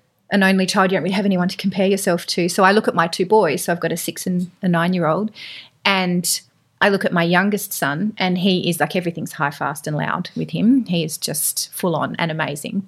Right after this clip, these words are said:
But the way that he tries to compete with his older brother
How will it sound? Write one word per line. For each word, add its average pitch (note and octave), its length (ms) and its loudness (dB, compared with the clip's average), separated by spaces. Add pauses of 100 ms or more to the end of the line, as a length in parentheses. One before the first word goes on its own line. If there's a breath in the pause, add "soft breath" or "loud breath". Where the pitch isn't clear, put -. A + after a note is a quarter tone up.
But - 280 4 (1400 loud breath)
the G3+ 140 6
way G3 240 6
that G#3+ 140 0
he G#3+ 100 0
tries F3+ 320 2
to - 100 -4
compete - 460 -2
with G3 100 0
his F#3+ 160 -2
older E3+ 220 2
brother G3 500 0